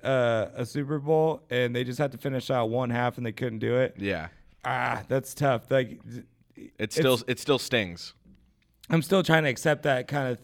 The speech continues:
Speaker 1: that kind of thing with the Seahawks as well, you know, as far as, like, the, the interception on the goal line at the end of the Super Bowl.
Speaker 2: Yeah.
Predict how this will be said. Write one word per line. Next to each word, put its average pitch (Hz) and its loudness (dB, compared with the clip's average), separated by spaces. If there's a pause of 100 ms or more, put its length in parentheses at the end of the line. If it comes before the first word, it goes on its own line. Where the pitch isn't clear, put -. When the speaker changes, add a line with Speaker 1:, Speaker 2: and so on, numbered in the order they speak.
(140)
Speaker 1:
that 131 0
kind 143 -2
of 120 -4
thing 135 -2
with 127 -6
the 120 -8
Seahawks 131 -2
as 113 -8
well, 123 0
you 123 -4
know, 117 -2
as 117 -4
far 123 0
as, 113 -2
like, 123 -6
the, 117 -2
the 120 -4
interception 120 -4
on 120 -4
the 117 -4
goal 127 0
line 117 -2
at 113 -6
the 117 -4
end 113 -4
of 113 -10
the 117 -18
Super 110 -6
Bowl. 101 -4
Speaker 2:
Yeah. 135 4